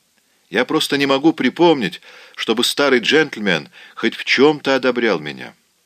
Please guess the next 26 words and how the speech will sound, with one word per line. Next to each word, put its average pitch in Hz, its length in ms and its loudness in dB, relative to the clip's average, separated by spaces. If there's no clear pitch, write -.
Я 123 180 0
был 131 160 0
слишком 120 540 -2
похож 123 520 0
на 113 80 -4
его 107 300 0
отца, 101 500 -2
а 76 140 -8
он 113 240 0
не 104 80 0
одобрял 90 540 0
своего 71 420 -4
отца. 60 420 -12
И 80 100 -8
по 85 140 0
мере 98 220 2
того, 98 240 2
как 98 200 -2
я 90 140 2
рос, 127 360 2
его 80 220 -2
неодобрение 92 640 2
превратилось 90 760 -4
в 73 120 -12
настоящую 85 680 -2
неприязнь. 85 680 -2